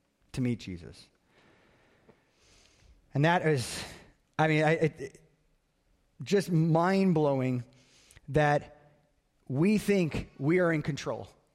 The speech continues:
We think we're in, these people,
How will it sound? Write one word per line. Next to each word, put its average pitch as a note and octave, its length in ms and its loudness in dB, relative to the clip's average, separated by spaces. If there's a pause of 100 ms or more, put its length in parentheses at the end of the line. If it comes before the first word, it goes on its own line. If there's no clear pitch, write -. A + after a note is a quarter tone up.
(2500)
We G3 360 0
think C4+ 280 -2
we're G3+ 180 0
in, F#3 140 -2 (180)
these A#3 220 0
people, D#3+ 640 -4